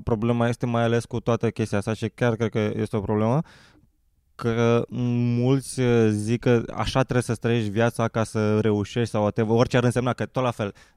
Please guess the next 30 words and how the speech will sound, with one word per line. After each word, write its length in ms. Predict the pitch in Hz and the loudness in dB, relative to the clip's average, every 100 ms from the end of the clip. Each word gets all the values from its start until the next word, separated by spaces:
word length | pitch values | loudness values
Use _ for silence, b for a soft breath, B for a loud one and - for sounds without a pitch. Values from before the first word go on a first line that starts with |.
| - | -12
ai 180 | - 117 | -4 -2
impresia 380 | 113 120 131 135 | -2 -2 -2 0
că 80 | 131 | 4
nici 200 | 135 151 | 4 2
nu 80 | 143 | 0
știi 140 | 131 | -2
ce 80 | 123 | -4
înseamnă 280 | 113 113 110 | -2 0 0
să 200 | - 104 | 0 2
reușești 500 | 107 104 107 123 123 | 2 2 0 0 0
și 60 | |
tocmai 360 | - 117 117 113 | -2 0 2 0
de-aia 400 | 117 113 110 110 | 0 2 2 0
ai, 100 | 107 - | -2 -8
ai 160 | - 110 | -6 -6
impresia, 360 | 113 120 - 107 104 92 - | -4 -6 -4 -6 -6 -10 -2
te 80 | |
ia, 180 | 107 107 | 0 2
te 120 | 104 | 2
ia 140 | 107 107 | 2 2
anxietatea 500 | 104 - 104 107 101 | 0 -2 -2 -4 -2
asta 120 | 131 | -2
și 100 | 120 | -2
așa, 160 | 107 131 | -2 -2
și 100 | 107 | -2
dacă 180 | 107 107 | -4 -4
nu-ți 140 | 123 | -6
trăiești 240 | 127 127 | -4 -4
viața 220 | 110 117 113 | -4 -4 -6
asta, 260 | - 113 | -6 -6